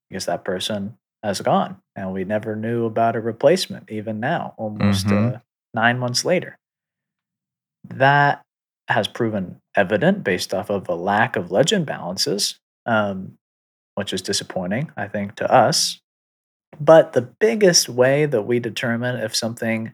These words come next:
Speaker 1: is legitimate or not and should be spoken about on the podcast, should be, uh, dismissed, is the numbers. You
Speaker 2: Mm-hmm.
Speaker 1: know, it, we look at a potential buff or nerf for a controversial legend like, uh, Caustic.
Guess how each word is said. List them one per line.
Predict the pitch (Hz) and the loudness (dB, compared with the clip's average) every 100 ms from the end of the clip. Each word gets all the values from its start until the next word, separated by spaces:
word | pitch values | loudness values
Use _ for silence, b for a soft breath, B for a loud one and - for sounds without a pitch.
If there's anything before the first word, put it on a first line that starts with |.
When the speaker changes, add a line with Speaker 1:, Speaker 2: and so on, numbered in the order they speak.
| _ | _
Speaker 1:
is | - 101 98 - - _ - | -4 -2 -2 -6 -12 _ -4
legitimate | 110 90 - 131 139 - | -2 -2 -4 -2 -4 -2
or | 107 | -4
not | 90 98 127 - | -2 0 0 0
and | 196 | -2
should | - 131 | -6 -6
be | - | -8
spoken | - - 113 - | -8 -4 -4 -2
about | 107 92 | -2 -2
on | 90 | -2
the | 87 | -4
podcast, | - 170 175 - 160 156 151 | 0 2 2 -2 -2 0 0
should | 147 - 98 - | -4 -8 -10 -8
be, | 95 95 - B B - | -8 -8 -10 B B -10
uh, | 90 87 - | -8 -8 -8
dismissed, | 90 - 98 151 190 - - - _ _ _ _ _ | -8 -6 0 4 4 4 -2 -8 _ _ _ _ _
is | 131 123 110 | 4 4 4
the | 107 | 0
numbers. | 98 71 - - - _ _ _ - | -2 -2 -4 -4 -4 _ _ _ 2
You | |
Speaker 2:
Mm-hmm. | 101 | 4
Speaker 1:
know, | 98 95 | 6 4
it, | 98 92 - | 2 -2 -4
we | 131 131 135 | -8 -2 0
look | 131 135 139 | 0 -2 -2
at | 127 | -2
a | 117 | -2
potential | - 135 127 - 123 123 123 _ - | -8 -8 -6 0 2 4 2 _ -8
buff | 127 127 123 127 | 2 2 2 -2
or | 113 | -4
nerf | 120 123 127 | -2 -2 -4
for | - 107 98 - _ - | -4 -2 -2 -6 _ -6
a | 120 101 | -2 -2
controversial | - 139 131 120 120 - 110 | -2 -4 -2 -2 -2 0 2
legend | 123 131 139 139 - _ _ - | 4 4 0 -4 -6 _ _ -6
like, | 87 - | -6 -4
uh, | 107 104 107 | -4 -4 -4
Caustic. | - 151 160 - 190 190 | 4 4 4 2 0 -2